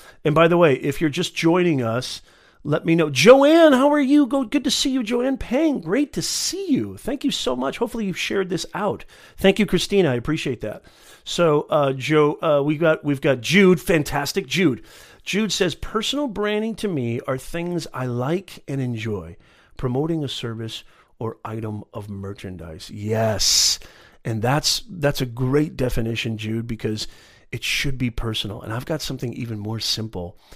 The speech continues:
even simpler, that even, even, even less words, remember, less is always more, but that's exactly one of the strongest, uh, components of personal branding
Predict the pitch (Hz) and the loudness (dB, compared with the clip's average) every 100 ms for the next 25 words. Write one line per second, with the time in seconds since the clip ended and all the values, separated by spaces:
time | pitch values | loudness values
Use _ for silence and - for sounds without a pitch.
0 | - - 131 156 143 - - 123 107 92 | -20 -10 -6 -4 -2 -2 -2 -4 -6 -10
1 | - - _ _ _ _ - - 117 117 | -10 -20 _ _ _ _ -20 -12 -10 -8
2 | 147 143 - _ - - 143 151 - - | -4 -4 -6 _ -12 -6 -2 -2 -4 -4
3 | 165 151 113 123 180 - 170 170 107 87 | -2 0 0 0 0 2 2 2 0 -6
4 | - - 110 135 107 95 113 117 135 127 | -12 -10 -6 -4 -4 -8 -4 -2 0 -2
5 | 117 120 113 101 113 95 92 - - - | -4 -4 -6 -6 -6 -6 -12 -20 -18 -8
6 | 120 151 - - 143 131 117 139 151 - | 0 2 2 -2 -4 -2 -2 -2 -4 -4
7 | 151 135 135 127 113 - - 139 135 131 | -4 -2 -4 -4 -8 -12 -10 -4 -2 -2
8 | 131 120 - - - 127 120 117 110 139 | -4 -6 -10 -16 -12 -12 -8 -10 -6 -4
9 | 135 117 107 101 120 113 110 110 110 110 | -4 -4 -8 -10 -10 -10 -10 -10 -10 -10
10 | 98 | -14